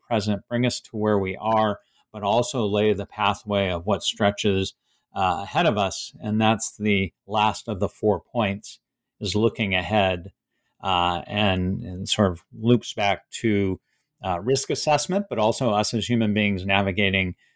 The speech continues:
morally contentious, treacherous, difficult, fraught situations as we had during the Trump administration, but we have all the time in our lives,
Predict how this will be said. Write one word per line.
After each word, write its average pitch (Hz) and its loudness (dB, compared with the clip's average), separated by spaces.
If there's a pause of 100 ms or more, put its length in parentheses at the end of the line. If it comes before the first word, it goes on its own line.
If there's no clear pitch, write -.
(160)
morally 110 0 (160)
contentious, 113 0 (320)
treacherous, 117 0 (140)
difficult, 120 -2
fraught - 0
situations 107 0
as 95 -2
we 95 0
had 98 2
during 101 0
the 90 -2 (280)
Trump 196 0
administration, 113 -2
but 135 -2
we 113 0
have 110 2
all 113 -2
the 98 -4
time 101 0
in 98 0
our 90 -4
lives, 101 0